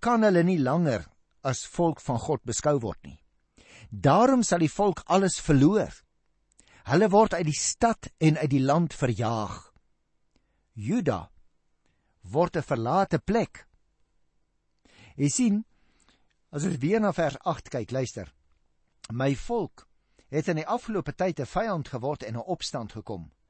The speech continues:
Julle stroop die mooi klere af van die wat hout gerus by julle verbystap, so soldate van die slagveld af." Hulle doen, met ander woorde, sulke gruwelike dinge aan die minder bevoorregtes onder die volk,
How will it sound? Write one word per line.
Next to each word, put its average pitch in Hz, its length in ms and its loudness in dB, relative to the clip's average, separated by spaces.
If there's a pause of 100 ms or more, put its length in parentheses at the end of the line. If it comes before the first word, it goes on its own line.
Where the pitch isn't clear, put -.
(120)
Julle 151 200 0
stroop - 540 -4
die 127 120 -4
mooi 143 280 0
klere 151 400 -6
af - 400 -10 (420)
van 127 180 0
die 151 140 -2
wat 175 160 0
hout 135 400 -2
gerus 120 380 -6
by 110 100 -6
julle 95 160 -8
verbystap, 107 680 -8
so 131 120 -12
soldate 107 640 -8
van 101 140 -8
die 98 80 -6
slagveld 107 560 -8
af." - 320 -16 (720)
Hulle 147 220 6
doen, 277 200 6
met 214 140 2
ander 220 240 0
woorde, 127 320 2 (360)
sulke - 360 -2
gruwelike 190 720 2
dinge 143 340 2
aan 123 160 0
die 117 80 0
minder 151 340 0
bevoorregtes 123 680 -4
onder 120 200 -4
die 95 120 -8
volk, 127 420 -4